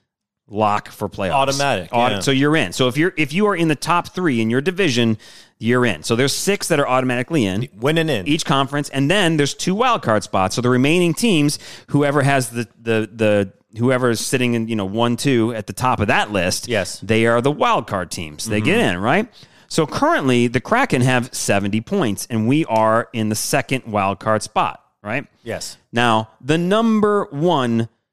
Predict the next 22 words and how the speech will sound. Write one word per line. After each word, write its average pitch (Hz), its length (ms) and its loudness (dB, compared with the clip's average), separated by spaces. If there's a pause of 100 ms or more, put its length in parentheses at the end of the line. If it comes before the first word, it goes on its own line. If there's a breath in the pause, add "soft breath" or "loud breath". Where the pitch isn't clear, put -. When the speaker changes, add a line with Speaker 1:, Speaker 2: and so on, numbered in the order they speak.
(180)
Speaker 1:
spot 104 560 -2 (120)
in 156 180 0
the 156 60 4
Western 135 340 0
Conference 101 600 0 (100)
is 113 320 -2
the 113 140 -10
Golden 120 380 2
Knights. 98 340 -2
They 139 100 2
have 170 140 2
Speaker 2:
Mm. - 20 -6
Speaker 1:
seventy-six 117 840 -2
points. - 580 -10
Speaker 2:
Yes. 87 360 -6 (320 soft breath)
Speaker 1:
So 160 360 0
there's 175 300 0 (100)
only 208 320 2
six - 420 -4
points 107 600 -2
that 120 180 -2
separate 98 800 -4